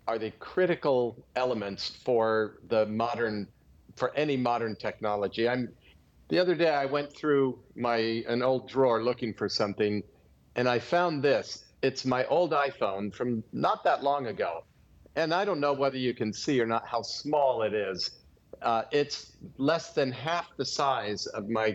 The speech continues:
current iPhone, and it represents probably three times as much lithium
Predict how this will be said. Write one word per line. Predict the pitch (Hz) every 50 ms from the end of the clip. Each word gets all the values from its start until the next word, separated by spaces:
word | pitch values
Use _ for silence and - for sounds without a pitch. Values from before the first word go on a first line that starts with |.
| -
current | - - - 131 123 113 104 - - - - - _ _ _ _ _ _ _ _ - 117
iPhone, | 123 123 117 - - 123 - - 147 101 104 95 - - - - _ _ _ - - - _ -
and | 143 139 135 131 131 131 127 - _ _ _ _ _
it | - - 151 147 120 - - _ _ _ _ -
represents | 120 113 151 180 185 - 180 147 120 - - 160 156 147 127 117 - - - - - - _ _ _ _ -
probably | - - 165 190 190 196 175 - 156 147 139 135 131 127 120 - - - _
three | - 165 185 190 185
times | 185 - 139 151 156 156 156 143 127 123
as | 131 127 - 135
much | 135 131 131 131 131 - - - - - _ _ _ _
lithium | - 117 123 156 156 - - 156 156 156 160 160 156